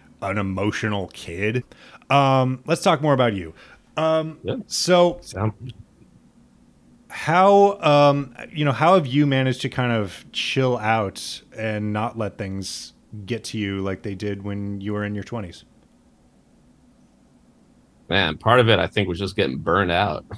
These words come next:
Speaker 1: Mm-hmm.
Speaker 2: <laughs> Just being like, "Ugh, feeling this way again. Kinda felt this before.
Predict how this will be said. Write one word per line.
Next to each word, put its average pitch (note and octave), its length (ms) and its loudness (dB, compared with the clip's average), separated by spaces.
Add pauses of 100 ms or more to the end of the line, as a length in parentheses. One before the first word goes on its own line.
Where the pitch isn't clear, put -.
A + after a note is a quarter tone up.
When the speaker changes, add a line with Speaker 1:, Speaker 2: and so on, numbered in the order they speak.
(380)
Speaker 1:
Mm-hmm. A#2+ 460 -2 (360)
Speaker 2:
<laughs> - 340 -20
Just A2+ 200 -2
being A#2 200 6
like, F#2+ 480 0 (920)
"Ugh, A2+ 540 4 (960)
feeling A#2 280 0
this A#2+ 220 -4
way F#2 220 -2
again. G2 460 0 (1120)
Kinda B2+ 160 -2
felt B2 240 -2
this A#2+ 200 0
before. G2+ 600 0